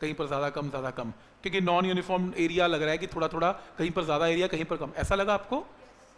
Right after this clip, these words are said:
ऐसा लगा, ओके। देखो एक बहुत simple principle है, आपने answer तो ठीक दिया।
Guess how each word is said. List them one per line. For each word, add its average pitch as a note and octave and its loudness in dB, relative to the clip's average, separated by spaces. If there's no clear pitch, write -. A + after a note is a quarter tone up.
ऐसा C#3 -4
लगा, G2 -10
ओके। - -12
देखो A3 0
एक G3 -2
बहुत F#3+ 2
simple E3+ -4
principle B2+ -8
है, F#3+ -6
आपने G#3+ 4
answer A3+ 4
तो A3+ -4
ठीक - -2
दिया। B2 -8